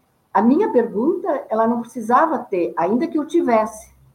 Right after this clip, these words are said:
Eu gosto de uma ideia de reconhecimento do presente,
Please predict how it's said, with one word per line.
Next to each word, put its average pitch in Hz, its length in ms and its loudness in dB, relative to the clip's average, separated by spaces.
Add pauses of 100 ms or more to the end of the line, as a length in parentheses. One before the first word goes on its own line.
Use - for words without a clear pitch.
Eu 220 200 0
gosto 185 400 2
de 156 100 -6
uma 151 140 -4
ideia 160 420 -2
de 151 100 -14
reconhecimento 147 920 -6
do 139 100 -18
presente, 180 960 -4